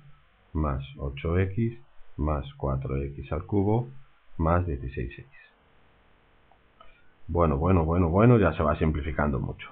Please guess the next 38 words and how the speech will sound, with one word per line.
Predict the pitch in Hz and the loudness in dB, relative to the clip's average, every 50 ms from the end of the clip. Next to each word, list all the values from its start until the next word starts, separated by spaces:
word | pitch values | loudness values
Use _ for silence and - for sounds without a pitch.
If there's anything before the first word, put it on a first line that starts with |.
| - - - | -18 -12 -6
menos | - 65 69 78 80 80 73 71 | -4 -2 0 0 0 0 0 -2
mal. | - - 90 - - _ _ - - - _ _ _ _ _ _ _ _ _ _ _ - - | -6 -8 -10 -12 -16 _ _ -20 -20 -20 _ _ _ _ _ _ _ _ _ _ _ -16 -6
Y | - 78 | 0 4
ahora | 78 82 87 92 | 6 6 8 8
multiplicamos | 95 95 92 87 87 82 85 - 87 80 71 69 69 | 8 8 6 4 2 0 2 2 2 2 2 0 -2
las | - - - | -4 -4 -2
X, | - 78 80 - 85 78 76 - - _ - - _ _ _ _ | -4 -4 -4 -4 -6 -8 -8 -8 -14 _ -20 -20 _ _ _ _
eh, | - - | -2 0
o | 80 80 78 | 0 0 0
sumamos, | - 87 82 90 92 87 78 71 73 | 2 4 6 6 6 6 4 2 0
mejor | 78 73 - - 78 78 | 0 0 0 -2 -2 0
dicho, | 82 78 - - 67 | -2 -2 -2 -4 -4
las | 60 65 - - | -4 -4 -2 -4
X | 78 71 - 69 - | -4 -4 -4 -4 -4
al | 85 85 | -4 -2
cuadrado | - 80 80 78 73 71 | -2 -2 0 0 -2 -2
con | 69 67 | -2 -4
las | 67 69 | -2 -2
X | 76 73 67 69 80 85 | -4 -6 -6 -6 -4 -4
al, | 80 76 - - | -4 -6 -6 -4
al | - - 80 80 | -4 -4 -2 -2
cubo, | - 98 95 107 135 139 135 - - - _ _ _ _ - | 0 2 2 4 2 0 0 -6 -12 -18 _ _ _ _ -6
¿eh? | - 78 95 92 - | -4 -2 -2 -2 0
Menos | - 80 80 78 76 76 80 | 0 0 2 2 0 0 0
dos | 85 82 80 | 0 2 2
más | 78 69 71 73 | 2 0 -2 -2
cuatro | - 76 73 80 | -2 -4 -2 -2
X | 76 76 78 | -4 -4 -4
al | 80 73 - | -6 -6 -4
cubo, | - 80 69 69 | -4 -4 -2 -2
dos | 71 69 - | -4 -4 -6
X | 73 80 80 | -6 -4 -4
al | 85 80 80 | -4 -4 -2
cubo, | - 104 104 113 123 127 131 - - - - _ _ _ - | 0 2 4 4 4 2 0 -4 -12 -16 -20 _ _ _ -4
y | - 80 | 0 2
ocho | 82 80 - 87 | 2 2 4 4
más | 80 80 82 85 | 4 4 2 2
dieciséis | 90 85 - 90 90 - 104 104 117 123 - | 0 -2 -2 -2 -2 0 2 2 2 0 -2